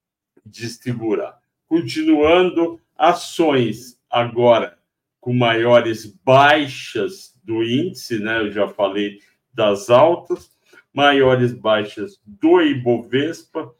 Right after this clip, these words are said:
Natura cinco e meio, é um papel que subiu bem no ano, migrou natural, caiu quatro ontem, subiu dez ontem, Casas Bahia não vai, vocês já, já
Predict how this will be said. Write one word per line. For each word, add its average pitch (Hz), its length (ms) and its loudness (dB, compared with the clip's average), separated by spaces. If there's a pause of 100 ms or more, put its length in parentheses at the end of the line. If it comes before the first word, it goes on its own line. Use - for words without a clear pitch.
(280)
Natura 135 720 -2
cinco 127 480 -8
e - 20 -10
meio, 170 320 -2
é 135 40 -2
um 120 100 -4
papel 110 340 -8
que - 60 -20
subiu 104 420 -6
bem 110 220 -2
no 139 180 0
ano, 151 340 4 (300)
migrou 139 840 2 (240)
natural, 127 920 0
caiu 110 280 -4
quatro 117 380 0
ontem, 135 360 -2
subiu 110 440 -8
dez 113 640 0
ontem, 131 480 -2 (720)
Casas 165 600 2
Bahia 113 600 2
não 143 440 -2
vai, 127 460 2 (100)
vocês 104 360 -12
já, 107 260 -6 (100)
já 107 280 -4